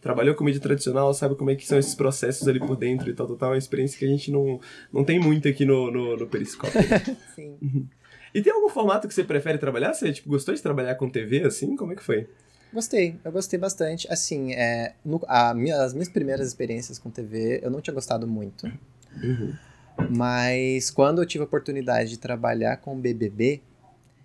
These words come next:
Speaker 2: que aí ia fazer, tipo, piada pra T V e tal, e, tipo, uma T V ainda grande, né? Então, assim, eu gostei bastante. Foi uma experiência muito boa, assim.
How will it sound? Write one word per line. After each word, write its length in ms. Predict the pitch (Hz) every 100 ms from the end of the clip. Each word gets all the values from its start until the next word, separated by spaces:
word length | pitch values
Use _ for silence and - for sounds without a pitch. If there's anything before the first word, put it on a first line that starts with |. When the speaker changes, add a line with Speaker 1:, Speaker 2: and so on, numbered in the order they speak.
| - -
Speaker 2:
que 120 | 123
aí 180 | 110 113
ia 100 | 113
fazer, 540 | 120 107 110 113 120
tipo, 760 | 127 - - 165 170 139 113 113 -
piada 540 | - 170 127 147 123
pra 160 | 110 117
T 140 | -
V 420 | 165 127 120 160 135
e 60 |
tal, 280 | 123 117 123
e, 60 | 123
tipo, 400 | - - 120 113 _ _ -
uma 100 | 107
T 140 | 113
V 100 | 113
ainda 240 | 101 101
grande, 540 | 101 98 104 127 117 101
né? 240 | 101 110 123 - - - - - _ _
Então, 760 | 110 110 - 113 113 117 123 123
assim, 160 | 123
eu 40 | 120
gostei 240 | 120 131
bastante. 580 | 117 135 - 110 107 -
Foi 160 | - 110
uma 60 |
experiência 420 | 110 113 107 110
muito 260 | 120 113 113
boa, 360 | 135 113 110 107
assim. 340 | - 113 110